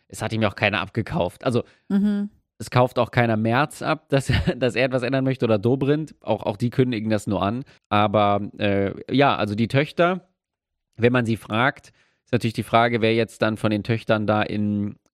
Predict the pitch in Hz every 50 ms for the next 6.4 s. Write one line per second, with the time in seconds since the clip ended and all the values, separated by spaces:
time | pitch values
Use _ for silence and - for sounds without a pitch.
0 | _ _ 98 95 107 101 101 110 127 139 143 - - 101 101 95 - - - 104
1 | 101 113 123 - _ - - _ - 107 101 101 104 101 - - 117 107 110 101
2 | 110 - - 117 - - 120 123 127 113 - 117 110 - - 165 175 156 151 170
3 | 196 - 196 156 - 135 113 123 143 165 160 143 135 131 - 131 117 113 113 131
4 | 151 147 - - 117 107 107 95 107 107 120 139 151 151 - - - - - 113
5 | 117 - - 120 - 98 117 123 135 139 139 - - 117 117 113 101 107 135 160
6 | 160 151 156 151 147 147 147 143